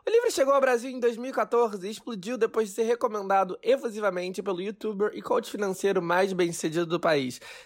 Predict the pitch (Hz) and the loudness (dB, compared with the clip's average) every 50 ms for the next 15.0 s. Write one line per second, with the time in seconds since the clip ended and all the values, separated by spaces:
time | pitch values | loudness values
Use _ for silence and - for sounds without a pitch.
0 | _ _ - - 233 226 226 220 233 220 220 220 208 175 156 151 151 143 - - | _ _ 0 2 4 4 6 4 4 4 4 2 2 2 2 0 0 0 -2 -2
1 | _ - 226 226 - - 233 196 196 196 196 208 208 - 220 226 - - 214 226 | _ 2 2 2 2 2 2 2 4 4 2 2 2 0 -2 -2 0 0 -2 0
2 | 226 240 240 190 160 139 131 - - - - - - - - _ _ _ _ _ | 0 0 0 0 0 -2 -4 -6 -10 -12 -12 -12 -14 -20 -20 _ _ _ _ _
3 | - 539 587 508 - 208 185 175 190 196 240 247 247 262 233 226 240 247 - 254 | 2 4 4 4 2 0 0 0 0 0 -2 -2 0 -2 0 0 0 2 2 0
4 | - - - 330 349 392 302 311 320 320 320 330 330 320 311 269 262 254 240 202 | 0 0 -2 -2 0 2 4 4 4 4 4 4 4 4 4 2 0 0 -4 -4
5 | 233 - 214 202 214 185 151 147 - - 170 - - 254 254 277 285 277 262 254 | -4 -4 -4 -4 -4 -4 -4 -4 -6 -10 -8 -4 -4 -2 -2 -2 -2 -2 -2 -4
6 | 214 233 214 220 214 208 - - 196 202 214 208 - 202 190 185 175 160 156 185 | -4 -2 0 0 2 2 2 2 2 2 2 2 2 2 4 6 4 4 4 2
7 | 185 185 175 185 175 160 165 160 180 202 220 233 214 233 233 226 220 220 247 269 | 0 0 0 0 0 0 2 2 2 2 2 0 -2 -2 0 4 6 6 4 4
8 | - - 277 226 262 254 220 226 262 285 - 269 226 247 214 214 196 - 185 185 | 2 -4 -2 0 2 2 4 4 2 2 0 -4 -6 -4 -2 -2 0 0 0 0
9 | 175 165 156 147 139 135 139 143 - - - _ _ _ _ _ - 311 392 494 | 0 -2 -4 -4 -6 -6 -10 -12 -14 -16 -20 _ _ _ _ _ 2 6 6 6
10 | 330 254 262 330 - 311 311 269 233 226 240 240 311 269 233 262 220 254 220 233 | 6 6 4 2 2 2 2 2 4 4 4 2 0 -2 -2 -2 -2 0 2 2
11 | 233 226 196 190 220 247 285 311 - _ _ _ _ _ - 427 381 - - 254 | 2 2 2 -2 -4 -4 -6 -6 -8 _ _ _ _ _ -2 -2 -2 -2 -4 -4
12 | 285 311 381 349 - - - 220 269 330 359 285 240 285 302 285 294 302 - - | -2 0 0 0 0 -2 -2 -2 -2 0 0 -2 -2 -2 -2 -2 -2 0 2 2
13 | - - 330 349 370 226 233 240 269 320 302 - 233 190 185 196 208 226 254 277 | 2 2 2 0 0 2 2 2 2 0 -4 -4 -2 0 0 2 2 2 2 2
14 | 277 277 277 262 254 330 214 - 262 294 339 330 277 - 220 165 131 113 117 | 2 2 2 0 0 -2 -2 -2 -2 0 -2 -2 0 2 2 2 2 0 -4